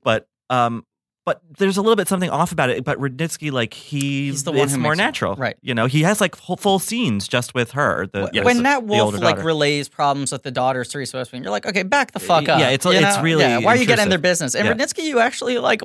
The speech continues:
Speaker 2: buy that he's, like, a good mentor to her.
Speaker 1: Yeah.
Speaker 2: Even though just them in the car together when he's
Speaker 1: Mm-hmm.
Speaker 2: struggling, like, he really makes every scene partner in the movie look better when he's with them.
Speaker 1: Yeah, yeah. So I guess maybe he's redeemed himself.
Speaker 2: Yeah.
Speaker 1: I don't know.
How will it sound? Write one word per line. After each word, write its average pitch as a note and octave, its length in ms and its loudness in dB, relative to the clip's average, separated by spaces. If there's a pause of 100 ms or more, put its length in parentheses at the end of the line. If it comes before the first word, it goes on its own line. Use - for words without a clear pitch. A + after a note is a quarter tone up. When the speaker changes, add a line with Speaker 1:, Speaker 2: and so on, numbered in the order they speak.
Speaker 2:
buy G3 300 4
that F3+ 200 -2
he's, F3 320 -4
like, E3 320 2
a E3+ 80 0
good E3 280 0
mentor F3+ 400 -2
to D#2 100 -10
her. - 260 -12
Speaker 1:
Yeah. G2 180 0 (280)
Speaker 2:
Even D4+ 220 -2
though F4 120 -2
just D4 200 -4
them C4 180 2
in B3+ 80 0
the B3 100 0
car G#3+ 280 -2
together G3 400 0
when F3+ 120 -4
he's D3 160 -2
Speaker 1:
Mm-hmm. F3 80 -4
Speaker 2:
struggling, G3 460 -2
like, F#3 280 -2
he C4 120 -10
really E4+ 420 -4
makes G3+ 480 -6
every A#3+ 600 -2 (320)
scene A3+ 420 0
partner C3 540 -4
in D3+ 160 -4
the D3 40 0
movie C#3+ 300 -2
look C#3+ 260 -6
better C3+ 440 0
when C#3 180 -4
he's C3 180 -2
with C3 220 -4
them. - 220 -20 (240)
Speaker 1:
Yeah, F#2+ 160 0 (340)
yeah. F2+ 200 -2 (100)
So C#3+ 240 -2
I D3+ 80 0
guess E3 180 -6
maybe D3+ 220 -6
he's D3 240 -8
redeemed B2+ 280 -10
himself. - 300 -8
Speaker 2:
Yeah. C#4+ 60 -2 (140)
Speaker 1:
I - 40 -2
don't - 20 -2
know. E2+ 180 -8